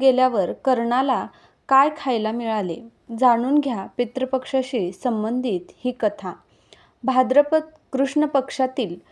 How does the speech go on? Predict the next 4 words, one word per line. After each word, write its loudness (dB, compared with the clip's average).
पौर्णिमेपासून 2
भाद्रपद -2
महिन्याच्या 0
अमावस्येपर्यंत 0